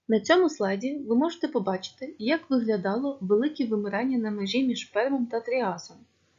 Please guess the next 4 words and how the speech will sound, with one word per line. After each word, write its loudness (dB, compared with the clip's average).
так -4
зване 2
пермсько-тріасове -4
вимирання. -8